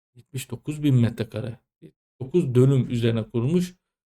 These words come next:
Sekiz yüz otuz altı metrekare hissesi varmış. Hisseli bir yer arkadaşlar.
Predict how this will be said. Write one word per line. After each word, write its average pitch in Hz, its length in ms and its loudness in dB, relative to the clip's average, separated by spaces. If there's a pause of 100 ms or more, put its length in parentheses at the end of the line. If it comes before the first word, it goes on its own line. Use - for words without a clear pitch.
(460)
Sekiz 151 280 0
yüz 156 140 -2
otuz 165 340 -2
altı 151 400 2
metrekare 160 460 2
hissesi 151 580 0
varmış. - 460 0
Hisseli 160 500 0
bir 127 60 2
yer 110 160 0
arkadaşlar. 123 640 -8